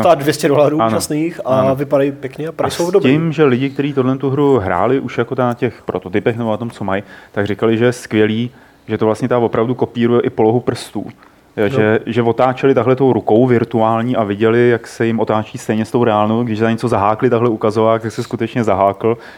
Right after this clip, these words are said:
Speaker 2: jako i v té hře, jo. Takže to, a že to taky přidávalo hodně moc, eh, atmosféře a
Speaker 1: Jakože
Speaker 2: tomu
Speaker 1: když
Speaker 2: dojmu.
Speaker 1: držíš ten gamepad a vytáhneš ukazovák nějak, tak ono
Speaker 2: To
Speaker 1: to
Speaker 2: není gamepad, že jo?
Speaker 1: Nebo
Speaker 2: To, to
Speaker 1: ten
Speaker 2: jsou
Speaker 1: tu-,
Speaker 2: takový ruka-,
Speaker 1: já vím, já vím.
Speaker 2: pseudorukavice,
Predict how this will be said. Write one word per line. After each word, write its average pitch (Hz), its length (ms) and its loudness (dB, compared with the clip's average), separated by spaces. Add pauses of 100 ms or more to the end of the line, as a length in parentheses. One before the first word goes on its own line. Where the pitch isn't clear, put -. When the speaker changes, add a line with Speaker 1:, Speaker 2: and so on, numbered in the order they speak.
Speaker 2:
jako 110 160 0
i 120 80 0
v - 80 -4
té 120 100 -2
hře, 120 360 2
jo. 92 200 2 (440)
Takže 104 260 -2 (360)
to, 127 200 2
a 127 40 0
že 123 120 0
to 139 120 2
taky 120 380 -2
přidávalo 101 580 2
hodně 98 240 -4
moc, 98 420 -6
eh, 98 220 4
atmosféře 92 760 0
a 92 200 2
Speaker 1:
Jakože 95 220 0
Speaker 2:
tomu - 80 0
Speaker 1:
když - 120 0
Speaker 2:
dojmu. 110 160 4
Speaker 1:
držíš 101 120 0
ten 175 260 0
gamepad 131 580 0
a 135 220 -6
vytáhneš 151 580 -4
ukazovák 147 560 0
nějak, 143 280 2
tak 135 220 0
ono 139 140 0
Speaker 2:
To 143 60 2
Speaker 1:
to 151 60 2
Speaker 2:
není 185 160 2
gamepad, 101 360 -2
že - 100 -6
jo? 90 220 -4
Speaker 1:
Nebo 170 180 4
Speaker 2:
To, 165 80 4
to 165 60 -8
Speaker 1:
ten 170 80 4
Speaker 2:
jsou 147 60 4
Speaker 1:
tu-, 147 40 6
Speaker 2:
takový 165 220 4
ruka-, 131 220 4
Speaker 1:
já 175 60 8
vím, 160 80 4
já 165 60 4
vím. 165 140 6
Speaker 2:
pseudorukavice, 120 640 2